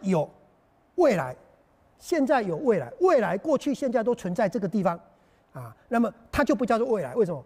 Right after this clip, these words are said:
未来是还没来，可是它已经存在了，怎么能够叫还没来？它已经存在在这个，它是实有的，已经存在的，你怎么能够叫它未来？不明未来嘛，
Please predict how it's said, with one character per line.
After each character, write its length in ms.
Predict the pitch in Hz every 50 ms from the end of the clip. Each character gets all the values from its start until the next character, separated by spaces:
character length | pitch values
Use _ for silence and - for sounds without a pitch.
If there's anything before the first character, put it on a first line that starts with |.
| _ _ _ _
未 160 | - 359 339 294
来 160 | 185 175 196
是 140 | - 285 -
还 180 | - 190 196
没 220 | 262 262 202 170 156
来， 200 | 143 117 123 135 - _ _ _ _ _ -
可 100 | - 285
是 100 | - 415
它 200 | - 285 359 392
已 80 | 302
经 180 | 208 349 381 -
存 180 | - 247 277 320
在 140 | 392 330 302
了， 80 | 277
怎 140 | 254 - 208
么 80 | 208 233
能 100 | 247 285
够 120 | 349 339
叫 160 | 226 339 294
还 100 | 208 247
没 140 | 294 254 202
来？ 200 | 165 160 165 156 127 - - _ _ _ _ _ _ _ _ _ _ _ _ _ _
它 200 | - 302 302 339
已 240 | 311 226 208 208 190
经 280 | - - 277 269 285
存 320 | - - - 190 180 208 247
在 180 | 302 240 220
在 180 | 214 - 262 220 208 - -
这 120 | - 302 -
个， 160 | - 190 175 - _ _ _ _ _ _ _
它 140 | - - 330
是 100 | 262 349
实 420 | - - - - - 240 240 339 370
有 180 | 254 165 160
的， 180 | 160 175 147 - -
已 120 | - 220 196
经 220 | 220 349 349 320
存 260 | - - 202 208 254
在 200 | 254 311 254 208
的， 120 | 180 147 131 - - - -
你 120 | 294 359
怎 140 | 349 285 240
么 80 | 240
能 100 | 240 262
够 120 | 294 359 294
叫 120 | - 320
它 120 | 262 285 311
未 180 | 330 302 233
来？ 180 | 165 135 135 147 -
不 160 | - 349 339
明 180 | 294 226 233
未 160 | 320 320 262 208
来 160 | 151 135 135
嘛， 160 | 139 131 113